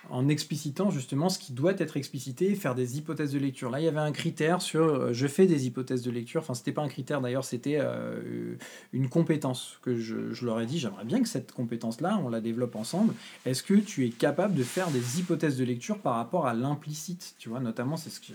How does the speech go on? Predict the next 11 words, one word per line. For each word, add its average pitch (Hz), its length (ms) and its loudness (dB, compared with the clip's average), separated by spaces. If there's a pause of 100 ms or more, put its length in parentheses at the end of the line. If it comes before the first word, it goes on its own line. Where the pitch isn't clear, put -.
un 120 60 -6
gros 151 460 4
morceau 151 400 2
attendu 131 300 0
en 156 60 0
troisième. 123 380 -2 (440)
Et 120 100 -2
du 110 120 -8
coup, 165 160 4
moi, 156 420 12
j'ai, 135 380 4